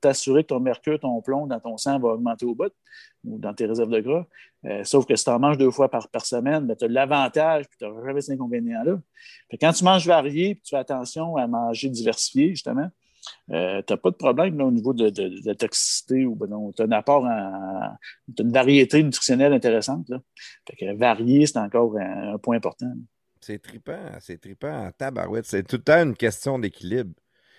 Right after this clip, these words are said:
Speaker 2: C'est,
Speaker 1: T'as
Speaker 2: c'est, euh, c'est ça qui est le plus dur. Euh,
Speaker 1: C'est,
Speaker 2: Jeff
Speaker 1: ben,
Speaker 2: Fillion,
Speaker 1: c'est,
Speaker 2: Jeff
Speaker 1: tu,
Speaker 2: Fillion
Speaker 1: tu,
Speaker 2: l'a souvent dit, lui, le, le
Speaker 1: tu viens
Speaker 2: plus
Speaker 1: de dire
Speaker 2: dur, le, le défi de l'être humain, c'est de garder l'équilibre.
Speaker 1: tu viens, tu viens de dire que c'est une question d'équilibre.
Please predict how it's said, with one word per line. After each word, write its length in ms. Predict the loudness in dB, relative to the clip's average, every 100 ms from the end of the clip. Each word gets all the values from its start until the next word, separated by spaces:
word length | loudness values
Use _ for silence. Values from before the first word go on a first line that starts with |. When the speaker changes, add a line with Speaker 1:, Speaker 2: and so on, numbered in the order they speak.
| _ _
Speaker 2:
C'est, 440 | 0 4 6 6
Speaker 1:
T'as 60 | 2
Speaker 2:
c'est, 300 | 0 4 6
euh, 440 | 6 6 6 4 0
c'est 280 | -6 -8 -6
ça 200 | -4 -4
qui 120 | -4
est 20 |
le 60 | -8
plus 220 | -10 -6
dur. 80 | -2
Euh, 360 | 0 0 -2 -2 4
Speaker 1:
C'est, 180 | 6 8
Speaker 2:
Jeff 100 | 6
Speaker 1:
ben, 80 |
Speaker 2:
Fillion, 280 | 6 6 6
Speaker 1:
c'est, 60 | 6
Speaker 2:
Jeff 200 | 2 4
Speaker 1:
tu, 80 | 4
Speaker 2:
Fillion 180 | 4 6
Speaker 1:
tu, 40 |
Speaker 2:
l'a 100 | 4
souvent 360 | 2 0 2 0
dit, 260 | -2 -6
lui, 200 | -4 -4
le, 220 | -2 -2 -2 _ _ -4
le 120 | 0
Speaker 1:
tu 60 | 4
viens 180 | 6 6
Speaker 2:
plus 0 |
Speaker 1:
de 40 |
dire 100 | 8
Speaker 2:
dur, 140 | 8 8
le, 180 | 4 4
le 200 | 2 2
défi 480 | 2 2 0 -8 -2
de 100 | 2
l'être 300 | 4 2 -2
humain, 340 | -4 -2 -4
c'est 240 | -6 -6
de 100 | -4
garder 380 | -2 -2 -2 -4
l'équilibre. 500 | -4 -6 -8 -10 -10 -12 _ _ _
Speaker 1:
tu 120 | 0
viens, 160 | 4 4
tu 180 | 2 2
viens 120 | 2
de 60 | 4
dire 140 | 4
que 60 | 4
c'est 120 | 0
une 60 | 0
question 300 | 0 2 0
d'équilibre. 560 | 0 0 0 -2 -2